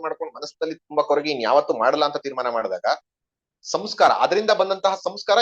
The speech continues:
ಈ ಸಂಸ್ಕಾರ ಫೈಟ್ ಮಾಡಿ ನಲಿಫೈ ಆಗ್ಬಹುದು. ಆದ್ರೆ ಕರ್ಮ ಫಲ ಅನ್ನೋದಿದೆಯಲ್ಲ,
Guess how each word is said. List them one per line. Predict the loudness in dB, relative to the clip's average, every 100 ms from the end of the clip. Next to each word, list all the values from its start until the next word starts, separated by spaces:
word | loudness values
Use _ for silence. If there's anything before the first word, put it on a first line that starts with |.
| 0
ಈ | -8
ಸಂಸ್ಕಾರ | -6 -8 0 4 4 4 0 _ _ _ _ -2
ಫೈಟ್ | -2 -2
ಮಾಡಿ | -2 -2 -6 _ _ _ -2
ನಲಿಫೈ | -2 2 4
ಆಗ್ಬಹುದು. | 4 0 -6 -8 -10
ಆದ್ರೆ | -10 -10
ಕರ್ಮ | -8 -2 -2 -2
ಫಲ | -4 0 4
ಅನ್ನೋದಿದೆಯಲ್ಲ, | 4 2 -4 -6 -6